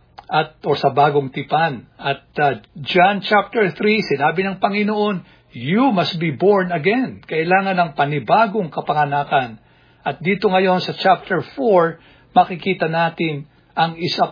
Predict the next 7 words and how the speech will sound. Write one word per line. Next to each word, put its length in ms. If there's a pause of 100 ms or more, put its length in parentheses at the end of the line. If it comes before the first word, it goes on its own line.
pang, 400 (400)
ah, 480 (480)
paksa 400
o 240
ang 80
isang, 400
ah, 400